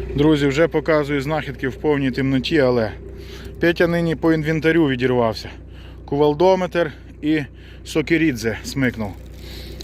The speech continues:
Потім Петя ще смикнув, що п'ять монеток, от у вас значочок, гудзик і пряжечку цікаву.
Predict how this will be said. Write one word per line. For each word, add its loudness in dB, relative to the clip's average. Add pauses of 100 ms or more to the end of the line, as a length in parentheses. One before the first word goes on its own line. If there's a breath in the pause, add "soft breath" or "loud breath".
(160 loud breath)
Потім 2
Петя 0
ще 0
смикнув, 0 (720 loud breath)
що -2
п'ять 2
монеток, 0 (600 loud breath)
от -4
у -2
вас 2
значочок, 0 (100)
гудзик -2 (800 loud breath)
і -2
пряжечку 0
цікаву. -4